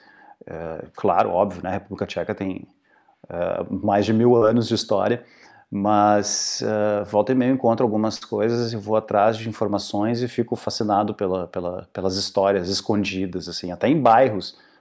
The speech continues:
sabe? Às vezes eu encontro aqui no meu bairro, onde eu moro, encontro uma história que aconteceu ali num canto, que, nossa,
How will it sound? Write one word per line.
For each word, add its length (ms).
sabe? 240
Às 60
vezes 120
eu 80
encontro 300
aqui 160
no 80
meu 160
bairro, 340
onde 120
eu 20
moro, 340
encontro 360
uma 180
história 420
que 80
aconteceu 520
ali 120
num 200
canto, 520
que, 100
nossa, 360